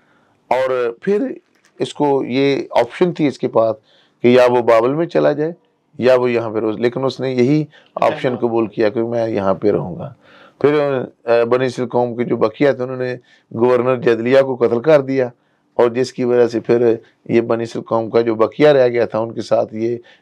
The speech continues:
Speaker 1: यिर्मयाह मिस्र में चला गया।
Speaker 2: हम्म।
Speaker 1: हाँ जी। और उसी के दौरान ही यिर्मयाह ने जो अहद का संदूक है, कहते हैं कि वो नीचे कोई गड़ा बनाकर जहाँ पे हैकल थी उसके नीचे दबा दिया है,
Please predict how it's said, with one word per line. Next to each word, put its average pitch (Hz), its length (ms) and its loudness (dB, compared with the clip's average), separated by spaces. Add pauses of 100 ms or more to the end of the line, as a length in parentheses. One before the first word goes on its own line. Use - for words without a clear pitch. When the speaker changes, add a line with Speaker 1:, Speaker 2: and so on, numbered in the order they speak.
(120)
Speaker 1:
यिर्मयाह 113 360 0
मिस्र 110 280 -6
में 107 120 -6
चला 90 260 -4
गया। 73 220 -10 (400)
Speaker 2:
हम्म। 123 220 -16
Speaker 1:
हाँ 113 80 0
जी। 180 200 0 (560)
और 131 200 -2
उसी 165 340 -6
के 175 160 0
दौरान 131 460 -2
ही 139 300 -14
यिर्मयाह 131 480 -2
ने 120 280 -6 (460)
जो 113 260 4
अहद 160 340 0
का 139 160 -2
संदूक 107 440 -4
है, 107 60 0
कहते 110 360 -2
हैं 98 180 -4
कि 101 120 -6
वो 104 220 -2
नीचे 117 360 0
कोई 107 360 0 (360)
गड़ा 120 280 2
बनाकर 110 480 -2
जहाँ 107 200 -6
पे 104 100 -12
हैकल 101 380 -2
थी 101 340 -8 (460)
उसके 117 300 -4
नीचे 107 260 -2
दबा 85 340 0
दिया 85 300 -2
है, - 220 -18